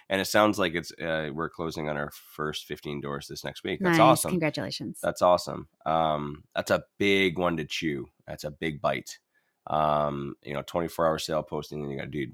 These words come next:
Speaker 1: have, you know, have you done diligence before? You know, do you know how to properly manage it? Are you planning on doing any renovations to increase the value?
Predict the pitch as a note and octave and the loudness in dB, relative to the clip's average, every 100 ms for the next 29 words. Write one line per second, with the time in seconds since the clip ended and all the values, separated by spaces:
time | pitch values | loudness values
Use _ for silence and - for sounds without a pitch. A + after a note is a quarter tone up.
0 | - D#2 C#2 C#2 C#2+ D2+ D2 D2+ D2 E2 | -8 -6 -4 -4 -2 -4 0 0 0 0
1 | E2 D#2+ D#2 E2 - D2+ D2 D2 _ _ | 0 -2 -8 -10 -6 -4 -4 -6 _ _
2 | _ - D2+ D2 D2+ D#2 D2 - D2 C#2 | _ -14 -12 -6 -2 0 0 2 2 2
3 | C#2+ D2 D2 C#2+ - C2+ C2+ C2+ - D2 | -2 0 0 0 -4 -4 -4 -4 -2 -2
4 | C#2+ C#2 C#2+ C#2+ C#2 C2+ C#2+ C2 C2 - | -2 -4 -4 -4 -4 -2 -4 -4 -4 -6
5 | - C2+ C2 - C2+ - B1+ D2 D#2 D#2 | -8 -10 -10 -6 -6 -6 0 2 4 2
6 | D2+ | -2